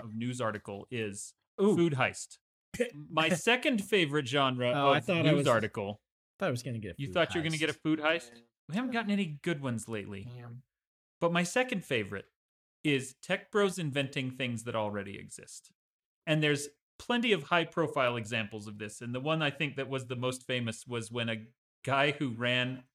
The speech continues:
Speaker 1: a rideshare, I can't remember if it was Uber or Lyft, they proposed having larger vehicles that would go on a set route through the city, and he was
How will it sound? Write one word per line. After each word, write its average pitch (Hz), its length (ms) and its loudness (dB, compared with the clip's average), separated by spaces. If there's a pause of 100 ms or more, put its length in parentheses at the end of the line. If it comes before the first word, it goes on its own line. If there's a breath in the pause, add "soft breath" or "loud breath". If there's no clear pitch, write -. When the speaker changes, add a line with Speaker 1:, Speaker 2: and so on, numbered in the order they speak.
(440)
Speaker 1:
a 120 100 0
rideshare, 120 580 0
I 117 60 4
can't 123 200 -4
remember 123 240 -6
if 120 80 -14
it 113 100 -8
was 113 180 -10
Uber 123 400 -6
or 110 60 -6
Lyft, 120 380 -6 (380)
they 120 160 0
proposed 143 760 -2 (320)
having 123 320 0
larger 147 460 4
vehicles 147 720 2 (360)
that 123 280 2
would 117 420 -2
go 127 280 0
on 120 160 -2
a 104 80 -4
set - 300 -4 (100)
route 127 300 0 (100)
through 135 160 -6
the 117 100 -8
city, 147 480 -2
and 120 120 -4
he 117 80 -2
was 107 180 -8